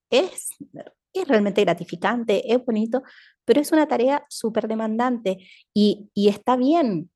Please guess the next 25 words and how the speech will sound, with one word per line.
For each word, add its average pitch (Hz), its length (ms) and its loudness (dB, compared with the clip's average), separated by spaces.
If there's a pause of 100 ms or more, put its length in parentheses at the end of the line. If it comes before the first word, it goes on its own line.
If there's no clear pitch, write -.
a 185 60 -2
veces 185 520 0 (540)
sentir 185 420 -2
que 190 80 -4
no 190 120 -4
podemos 170 260 0
con 151 220 -2
todo, 165 460 0
y 202 100 -4
está 185 240 -4
bien 233 340 0
a - 80 -4
veces 196 240 -4
sentir 180 480 -4
que 185 260 -6 (500)
no 214 240 0
queremos 202 440 4
más 185 320 0
de 175 220 4
nada, 180 560 -4
y 208 100 -4
está 220 220 -6
bien 247 360 -2
sentir 190 540 -6
que 196 260 0